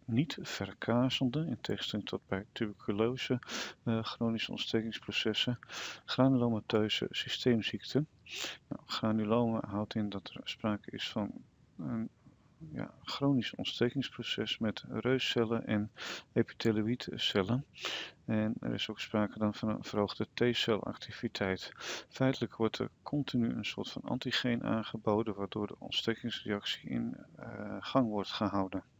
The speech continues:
We noemen het een systeemziekte, omdat vrijwel alle organen in het lichaam kunnen worden aangetast. Het is een ziekte voor meestal jonge mensen tussen de twintig en veertig jaar, waarvan we de oorzaak niet weten,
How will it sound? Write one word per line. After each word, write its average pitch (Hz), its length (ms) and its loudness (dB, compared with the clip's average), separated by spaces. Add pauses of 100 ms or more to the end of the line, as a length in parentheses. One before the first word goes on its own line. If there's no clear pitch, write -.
(720)
We 131 100 8
noemen 135 200 10
het - 100 -4
een 107 240 0
systeemziekte, 143 1040 2 (400)
omdat 120 400 4 (140)
vrijwel 120 440 -4
alle 135 180 0
organen 113 600 2
in 110 120 0
het 104 100 -4
lichaam 104 420 -2
kunnen 104 220 -2
worden 101 200 -2
aangetast. - 800 -2 (1200)
Het 127 100 0
is 139 80 4
een 131 80 2
ziekte - 320 0
voor - 400 -2 (160)
meestal - 480 0 (120)
jonge 139 260 6
mensen 113 400 2
tussen - 300 -4
de 104 60 -6
twintig - 380 -4
en 98 100 -2
veertig - 540 -2
jaar, 104 280 2 (560)
waarvan 123 300 2
we 110 80 4
de - 120 -4
oorzaak - 440 0
niet 131 240 2
weten, 120 500 2